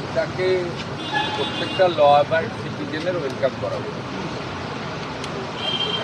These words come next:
আমার যেটুকু ব্যক্তিগতভাবে মনে হয়েছে যে মহামান্য সুপ্রিম কোর্ট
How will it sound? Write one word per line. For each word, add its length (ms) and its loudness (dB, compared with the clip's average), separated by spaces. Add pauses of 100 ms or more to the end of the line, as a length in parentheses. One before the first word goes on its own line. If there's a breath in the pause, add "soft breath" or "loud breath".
(1300)
আমার 460 4 (260)
যেটুকু 420 0
ব্যক্তিগতভাবে 760 4 (120)
মনে 160 -2
হয়েছে 400 -4 (1400)
যে 120 0 (3000)
মহামান্য 400 2 (140)
সুপ্রিম 320 -4 (100)
কোর্ট 260 6